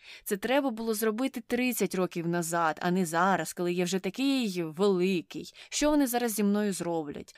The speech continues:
Тобто він дійсно сам вважав, що йому нічого не буде, адже протягом багатьох років це все ніяк не каралося, і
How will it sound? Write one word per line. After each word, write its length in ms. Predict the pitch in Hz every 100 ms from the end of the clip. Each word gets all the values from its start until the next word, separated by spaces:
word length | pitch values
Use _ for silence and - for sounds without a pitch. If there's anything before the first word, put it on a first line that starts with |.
| -
Тобто 260 | 175 180
він 200 | 185 208
дійсно 360 | 170 262 - 190
сам 260 | - 175
вважав, 380 | 151 156 190 262
що 140 | - 156
йому 240 | 160 208
нічого 360 | 214 - 185 170
не 120 | 160
буде, 400 | 156 285 233 180
адже 400 | 151 151 175 190 - _
протягом 400 | - 196 190 175
багатьох 400 | 160 165 185 180
років 460 | 175 170 233 294 277 - -
це 140 | - 175
все 200 | - 220
ніяк 380 | 220 165 185 180
не 80 |
каралося, 680 | 165 170 202 262 214 - 175
і 320 | 160 175 160